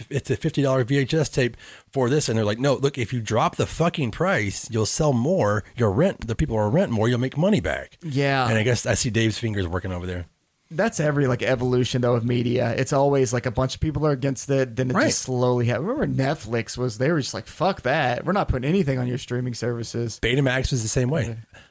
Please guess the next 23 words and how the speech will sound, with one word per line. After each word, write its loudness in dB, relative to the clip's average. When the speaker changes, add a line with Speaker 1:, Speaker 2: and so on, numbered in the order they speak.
Speaker 1:
Via, 4
uh, 2
the, -4
uh, -4
J 2
V 2
C 0
wanted 0
to 0
make 2
the 2
format 0
usable 2
for -4
everybody 2
'cause -2
they 2
saw 2
it 2
as 0
a -8
profit -2
for -10